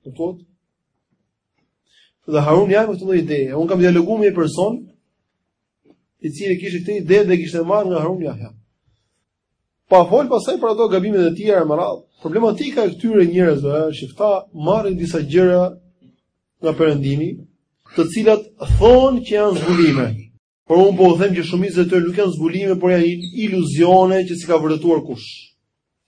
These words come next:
Edhe sa e sa çështje kanë dalë, deri dje thoshin që ishin të sigurta, sot u hodhën poshtë, thotë janë të pasigurta. Po tregoj një shembull thjesht. Për shembull, për çështjen e teorisë së gravite-, asaj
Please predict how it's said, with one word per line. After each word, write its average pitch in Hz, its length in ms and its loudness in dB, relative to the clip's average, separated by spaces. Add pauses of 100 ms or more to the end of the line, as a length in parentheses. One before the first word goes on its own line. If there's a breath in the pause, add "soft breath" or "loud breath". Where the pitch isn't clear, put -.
(800)
Edhe 196 320 6
sa 254 300 2
e 220 60 0
sa 226 120 2
çështje 185 520 2
kanë 165 280 -4
dalë, 165 380 4 (880)
deri 208 240 6
dje 208 240 4
thoshin 185 320 2
që 190 80 -4
ishin 180 240 -2
të - 100 -12
sigurta, 180 540 0 (320)
sot 185 240 -4
u 175 100 4
hodhën 175 300 2
poshtë, 170 220 0
thotë 156 140 -6
janë 165 140 -6
të - 60 -14
pasigurta. 131 680 -8 (440)
Po 165 160 -8
tregoj 208 200 2
një 202 120 -4
shembull 190 320 -2
thjesht. 123 380 -2 (840)
Për 175 120 -4
shembull, 202 240 4
për 180 160 -2
çështjen 208 300 -2
e 190 100 -6
teorisë 190 300 0
së 156 60 -12
gravite-, 165 420 0 (180)
asaj 160 240 0